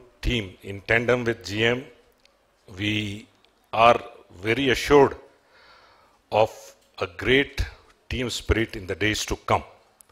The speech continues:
I extend my invi-, uh, welcome to Mister K K Vats, D G M, C F S. C F S Bangalore has a, a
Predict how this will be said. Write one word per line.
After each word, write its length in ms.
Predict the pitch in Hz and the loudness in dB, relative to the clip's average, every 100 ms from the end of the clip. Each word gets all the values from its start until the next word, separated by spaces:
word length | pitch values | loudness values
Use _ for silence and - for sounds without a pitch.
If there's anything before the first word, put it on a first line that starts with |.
| _ _ _ _ _ _ _ _ _ _ _ - | _ _ _ _ _ _ _ _ _ _ _ 0
I 160 | 117 123 127 117 | 2 2 2 0
extend 360 | 98 - 131 127 | -2 -4 -4 0
my 120 | 120 | 2
invi-, 420 | 117 110 107 110 - | 2 0 -4 -6 -6
uh, 300 | 110 104 98 | -4 -2 -2
welcome 440 | 95 110 - 120 117 | -2 -4 -4 -4 -4
to 240 | - 123 135 | -4 -4 -4
Mister 460 | 107 - - 95 90 - _ _ | -8 -8 -4 -6 -6 -20 _ _
K 160 | - 110 | -4 -2
K 180 | - 117 | 0 -2
Vats, 640 | 87 101 - - - - _ _ _ _ _ _ _ _ _ _ _ _ 92 | 0 -2 -2 -8 -10 -14 _ _ _ _ _ _ _ _ _ _ _ _ -10
D 140 | 107 | -8
G 220 | 101 117 | -6 -4
M, 140 | 117 131 - _ _ _ _ _ _ _ _ - | -4 -6 -14 _ _ _ _ _ _ _ _ -18
C 300 | - 131 123 | -8 -2 -2
F 140 | - | 0
S. 520 | 95 - - - - _ _ _ _ _ _ _ | -2 -2 -8 -10 -14 _ _ _ _ _ _ _
C 340 | - - 131 131 | -16 -10 -2 -2
F 200 | - 135 | 0 -4
S 140 | 123 | -4
Bangalore 560 | 87 98 113 120 120 110 | -2 0 0 0 0 0
has 240 | 110 95 | -4 -2
a, 340 | 104 95 87 90 _ _ _ _ _ _ _ - | 0 0 -2 -10 _ _ _ _ _ _ _ -10
a 220 | 95 90 | -8 -8